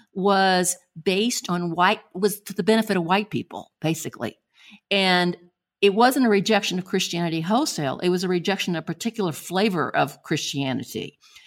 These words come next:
And the same thing with, uh, uh, Charlotte Perkins Gilman. Again, she's o-, often talked about and discussed as a feminist, uh, secular, uh, person.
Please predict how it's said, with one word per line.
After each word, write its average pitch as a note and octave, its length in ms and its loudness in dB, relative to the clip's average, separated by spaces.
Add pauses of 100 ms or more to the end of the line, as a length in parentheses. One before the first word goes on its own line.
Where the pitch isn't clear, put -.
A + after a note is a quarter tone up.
(240)
And A#3 140 2
the A#3 60 4
same E4+ 260 2
thing D4 280 4
with, G#3+ 200 2
uh, F#3 220 2 (320)
uh, F3+ 300 0
Charlotte F#3+ 440 0
Perkins D#3 560 -8 (320)
Gilman. G#3 540 4 (440)
Again, G3 520 0 (120)
she's G#3 300 -2
o-, G#3+ 380 4
often G#3 320 2
talked E3+ 340 -2
about D#3+ 340 -2
and E3 80 0
discussed D#3 720 -4
as F3+ 140 -4
a F3 80 -2
feminist, D#3 760 -4
uh, C#3+ 200 -2
secular, D3+ 800 -4 (340)
uh, C#3+ 240 -4 (140)
person. E3 560 -2